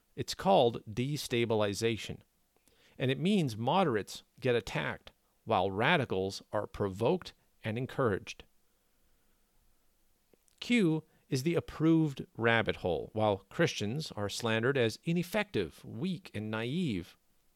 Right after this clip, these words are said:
The A R G demands that, in order to win the game, the apathetic public must submerge itself in the daily drama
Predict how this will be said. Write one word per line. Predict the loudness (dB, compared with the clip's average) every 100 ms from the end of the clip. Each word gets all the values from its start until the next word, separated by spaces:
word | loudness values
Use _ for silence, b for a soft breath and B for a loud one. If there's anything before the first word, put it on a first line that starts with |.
| _ _ _ b b b
The | -2 2 4
A | 6
R | 4
G | 2 -2
demands | 0 0 2 0 0
that, | 2 2 b b -4
in | -2
order | 2 2 2
to | 0 -2
win | 0 0 0
the |
game, | 0 0 0 -2 -4 -10 _ _ _ _
the | -2 -2 0
apathetic | 0 2 0 2 2 2 0
public | 0 2 -2 -4 _
must | -2 -2 -2 -12 _
submerge | -4 -4 -2 -4 -2 -2 -2
itself | -4 -4 -2 -4 -4
in | -4
the | -4
daily | -2 -2 0 0 -2
drama | -2 -2 0 0 -2